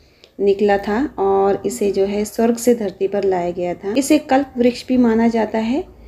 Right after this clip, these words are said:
और जहाँ इसे लगाया जाता है वहाँ माँ लक्ष्मी का वास होता है। इसके फूल जहाँ गिरते हैं वहाँ माँ लक्ष्मी की कृपा हमेशा बनी रहती है।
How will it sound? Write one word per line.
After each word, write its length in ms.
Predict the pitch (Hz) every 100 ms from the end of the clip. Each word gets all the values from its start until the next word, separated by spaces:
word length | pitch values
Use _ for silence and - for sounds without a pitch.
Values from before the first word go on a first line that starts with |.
| - -
और 300 | 202 208 196
जहाँ 260 | 220 220 277
इसे 220 | 262 262
लगाया 320 | 240 226 220
जाता 300 | 220 220 226
है 140 | 226
वहाँ 240 | 226 214 208
माँ 200 | 202 196
लक्ष्मी 380 | 190 - 202 196
का 160 | 202
वास 300 | 190 190 190 202
होता 180 | -
है। 260 | 196 214 285 - - - - - -
इसके 320 | 220 - 240
फूल 280 | 233 214 214
जहाँ 300 | 202 202 202
गिरते 320 | 208 202 196
हैं 340 | 208 240 302 - - -
वहाँ 240 | 185 196
माँ 180 | 196 190
लक्ष्मी 360 | 180 175 - 190
की 120 | 208
कृपा 340 | - 185 -
हमेशा 480 | 214 233 185 175 196
बनी 280 | 185 180 185
रहती 340 | 185 180 190
है। 200 | 190 214